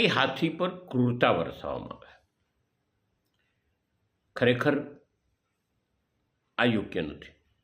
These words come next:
તમે જ્યારે હાથીને લઈને નીકળો છો, ત્યારે એની પર ક્રૂરતા કેટલી વર્તાવી છે? કારણ કે સતત પાછળ ડીજેના અવાજ અને સિસોટી ને બધું થતું હતું, તો તમારે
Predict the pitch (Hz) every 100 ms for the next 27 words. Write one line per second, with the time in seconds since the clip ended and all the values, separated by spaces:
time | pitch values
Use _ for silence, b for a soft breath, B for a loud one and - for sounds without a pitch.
0 | _ B B B - 165 202 226 196 196
1 | 175 151 147 170 165 143 131 151 139 123
2 | - 139 127 139 135 127 139 101 113 120
3 | 139 - 127 127 143 135 - - 117 104
4 | 82 - 76 69 71 76 - - _ _
5 | _ - 98 101 117 - 123 147 - 127
6 | 113 131 117 107 117 110 104 95 104 104
7 | 98 87 80 - 98 110 104 104 92 90
8 | 87 87 92 92 - 104 98 87 87 104
9 | 107 120